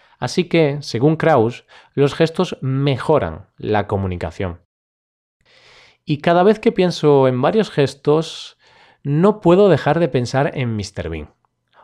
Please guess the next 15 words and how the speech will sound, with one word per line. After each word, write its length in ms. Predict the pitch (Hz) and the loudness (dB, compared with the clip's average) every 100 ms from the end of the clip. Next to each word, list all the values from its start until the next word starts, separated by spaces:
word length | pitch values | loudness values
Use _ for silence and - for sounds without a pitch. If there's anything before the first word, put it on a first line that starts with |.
| _ | _
un 160 | 160 | -2
personaje 720 | 185 185 156 151 156 139 131 - | 2 2 2 -2 -2 -4 -6 -6
de 180 | 107 135 | -6 -4
una 160 | 165 | -4
serie 280 | - 147 170 | -4 -4 -2
de 140 | 151 | -2
televisión 640 | - 113 107 104 - 156 165 | -2 -4 -4 -4 -4 -2 0
británica 600 | 131 120 120 117 131 131 | -2 0 -2 0 -2 -4
que 240 | - 120 | -4 -6
se 180 | 113 127 | -4 -2
hizo 320 | 156 156 180 | -4 -2 -4
muy 420 | 180 143 151 196 | -2 -2 0 0
popular 420 | 190 160 131 127 135 | 0 -2 0 0 0
en 100 | 131 | -4
España 600 | - - 131 98 101 | -4 -2 -2 -2 -6